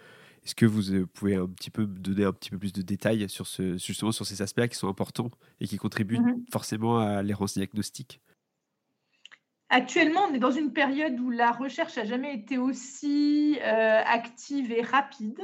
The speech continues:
Speaker 2: euh, par l'arrivée des, des nouvelles technologies il y a plusieurs années et qui ont ouvert un champ absolument, euh, immense pour, euh, lutter contre, euh, le, le, l'errance diagnostique. Donc, c'est vrai qu'on a eu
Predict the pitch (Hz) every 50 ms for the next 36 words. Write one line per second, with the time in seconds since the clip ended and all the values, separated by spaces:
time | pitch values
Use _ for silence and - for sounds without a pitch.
0 | 403 339 226 214 208 202 202 220 214 220 226 220 214 226 214 202 240 254 247 214
1 | 196 202 208 208 202 180 196 208 202 214 220 247 240 214 240 247 220 - 226 220
2 | 220 226 226 226 254 247 220 208 196 185 - - - _ - - 247 220 233 254
3 | 247 240 220 208 214 220 214 208 214 269 415 - - _ - - - - _ _
4 | 214 214 202 - - 254 247 240 247 240 247 254 294 285 254 240 240 - - -
5 | - 277 214 233 214 208 - - 240 214 233 226 233 247 247 247 240 214 202 196
6 | 190 190 190 190 185 190 196 - - 240 247 240 247 247 247 247 247 - - -
7 | _ - - 214 220 220 220 202 196 202 208 214 - 254 254 - - 202 208 202
8 | - - 214 196 196 190 190 185 135 98 98 101 - 98 95 95 196 196 190 -
9 | 196 202 214 214 220 226 220 220 208 196 190 180 - - - - 302 320 - -
10 | - 196 - - - - - - - - - - - - _ - 220 233 - -
11 | 269 254 302 359 - - 302 247 247 247 254 277 339